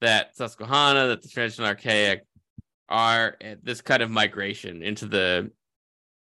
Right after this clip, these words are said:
far northeast or the northeast. Um, and this has a lot to do with a guy named,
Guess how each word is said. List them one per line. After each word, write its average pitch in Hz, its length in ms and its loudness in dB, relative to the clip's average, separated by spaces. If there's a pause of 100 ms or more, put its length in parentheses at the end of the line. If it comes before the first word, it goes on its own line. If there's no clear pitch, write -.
(140)
far 110 160 2
northeast 101 600 -4
or 87 100 -10
the 92 180 -12 (100)
northeast. 101 640 -2 (640)
Um, 110 560 2 (240)
and 131 180 4
this 165 240 2 (720)
has 131 160 -4
a 123 60 -2
lot 120 180 2
to 156 100 -16
do 220 120 -2
with 185 120 4
a 139 60 -2
guy 117 240 4
named, 117 440 0